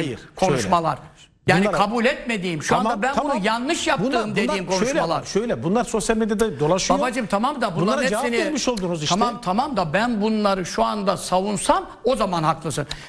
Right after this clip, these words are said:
Speaker 2: Ben bunlar yanlış konuşmalar. Ama furu meselesi ayrı bir şey. Fıkhi istilahtaki laf ayrı.
Speaker 1: Tamam.
Speaker 2: Ama fetva vermesi yanlış mı? Yanlış. Fetvası yanlış ayrı bir şey. Kafir olur mu? Ayrı bir şey.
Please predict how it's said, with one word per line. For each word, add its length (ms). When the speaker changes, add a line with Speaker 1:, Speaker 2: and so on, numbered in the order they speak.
Speaker 2:
Ben 280
bunlar 300
yanlış 500
konuşmalar. 560
Ama 200
furu 260
meselesi 380
ayrı 280
bir 60
şey. 240
Fıkhi 280
istilahtaki 800
laf 180
ayrı. 400
Speaker 1:
Tamam. 120
Speaker 2:
Ama 240
fetva 440
vermesi 400
yanlış 360
mı? 100
Yanlış. 480
Fetvası 580
yanlış 500
ayrı 280
bir 60
şey. 260
Kafir 300
olur 220
mu? 120
Ayrı 260
bir 60
şey. 340